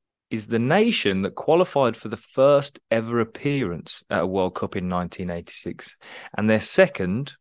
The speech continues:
appearance at a World Cup will be this year in Qatar. Which C?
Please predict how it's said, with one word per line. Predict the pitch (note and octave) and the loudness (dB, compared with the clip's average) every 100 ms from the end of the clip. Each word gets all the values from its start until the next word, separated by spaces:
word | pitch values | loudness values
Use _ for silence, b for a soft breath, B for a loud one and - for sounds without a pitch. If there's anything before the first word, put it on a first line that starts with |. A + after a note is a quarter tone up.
| _ _ - | _ _ -10
appearance | - G2+ F#2+ - | -4 -2 -2 -2
at | E2+ | -2
a | |
World | F#2+ F#2 F2+ | 0 -2 -2
Cup | - E2+ | -6 -6
will | G2+ | -6
be | G2 | -6
this | F2+ A#2+ A2 - | -2 -2 -2 -4
year | G2+ G2+ F#2+ | -2 0 -2
in | F#2+ | -4
Qatar. | - - - F2 F#2 - _ _ _ _ | -10 -12 -6 -4 -4 -6 _ _ _ _
Which | C3+ - - | -4 -4 -10
C? | - - - G2+ G2+ | -8 -6 -2 -2 -2